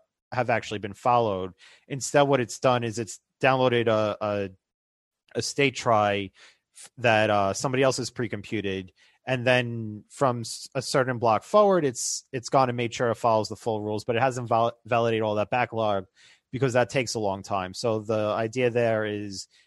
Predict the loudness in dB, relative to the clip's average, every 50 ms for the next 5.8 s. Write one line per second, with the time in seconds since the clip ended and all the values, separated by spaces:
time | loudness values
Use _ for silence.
0 | _ _ _ -2 0 0 0 -2 0 2 2 2 2 0 0 0 0 0 0 _
1 | -4 -2 0 0 0 0 -2 -6 -10 -12 -12 -10 -8 -8 -8 -8 -8 -8 -8 -10
2 | -12 -16 -20 _ _ _ _ _ 0 2 2 4 4 4 2 2 0 -2 -4 -2
3 | -2 -2 -4 -4 -4 -6 -8 -8 -6 -4 0 0 0 2 2 2 2 0 0 0
4 | -2 -4 -4 -4 -6 -6 -8 -8 -10 -12 _ _ -4 -2 -2 -2 -2 -4 -6 -8
5 | -12 -12 -14 -14 -16 -18 _ _ _ -10 -8 -8 -6 -8 -8 -10